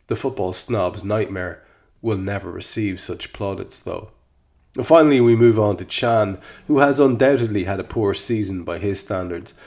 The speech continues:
but who's also been superb in the last month. The way in which he has stood tall in the absence of Jordan Henderson is worthy of great praise.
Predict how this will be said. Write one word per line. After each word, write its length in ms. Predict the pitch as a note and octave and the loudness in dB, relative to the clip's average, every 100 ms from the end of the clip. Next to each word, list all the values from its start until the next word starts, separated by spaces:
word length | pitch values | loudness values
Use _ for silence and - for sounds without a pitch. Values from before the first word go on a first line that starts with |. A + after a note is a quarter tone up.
| - _ _ _ | -20 _ _ _
but 100 | D3 | -2
who's 160 | E3 D#3 | 0 2
also 260 | E3 F#3 C3 | 0 0 -2
been 200 | A2 G2+ | -2 -4
superb 560 | G#2 - B2 C#3 G2+ | -6 -8 -6 -4 -4
in 80 | F2 | -8
the 100 | E2+ | -8
last 320 | F2+ F2+ - | -10 -10 -8
month. 360 | G#2 G2+ G#2 - _ _ _ _ - | -6 -6 -10 -20 _ _ _ _ -4
The 80 | A#2+ | 2
way 180 | C#3 | 4
in 140 | B2+ A#2 | 6 4
which 160 | A2 | 2
he 120 | G#2+ G#2 | 0 -4
has 120 | G2 | -4
stood 360 | - A#2 G2+ | -4 -2 -2
tall 340 | - A#2 G#2+ G2+ | -2 -4 -2 -2
in 80 | F#2+ | -2
the 140 | F#2+ | -2
absence 420 | G2+ A2 - F#2+ | -2 -4 -6 -8
of 80 | F2+ | -10
Jordan 320 | - F#2+ F#2 | -4 -4 -4
Henderson 500 | F#2+ G2+ G2 G#2 F2+ - _ - | -6 -6 -6 -8 -8 -12 _ -10
is 160 | A#2 | -8
worthy 400 | G2+ B2 C3 A2 | 0 2 2 2
of 140 | F2 - | -4 -4
great 300 | G#2 F#2+ - | -6 -6 -10
praise. 640 | - A2 G2 E2 - - | -8 -4 -4 -6 -10 -14